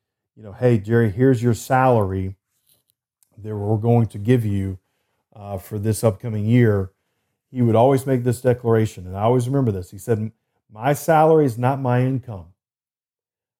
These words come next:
God is the source of my income, and my income will far exceed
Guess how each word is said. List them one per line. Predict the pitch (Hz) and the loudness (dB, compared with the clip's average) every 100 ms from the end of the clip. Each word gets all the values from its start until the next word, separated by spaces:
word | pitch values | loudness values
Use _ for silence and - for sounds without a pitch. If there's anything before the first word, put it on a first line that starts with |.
| _ _ 95 | _ _ -2
God | 120 147 175 | 2 4 4
is | 151 113 | 2 0
the | 113 | -4
source | - 131 123 123 120 | -4 0 2 2 -2
of | |
my | 107 104 104 | -4 -2 -4
income, | 98 90 98 92 98 107 _ _ _ _ - | -6 -10 -14 -12 -14 -16 _ _ _ _ -20
and | 113 | -10
my | 110 107 113 | 0 2 4
income | 151 165 - 117 104 101 101 _ _ _ | 2 0 -2 -2 0 -2 -8 _ _ _
will | - 107 | -12 -8
far | 92 - 120 120 131 143 151 | -8 -2 2 4 4 2 0
exceed | - 117 - - 135 113 101 98 | -4 -10 -10 -8 -4 -2 -2 -6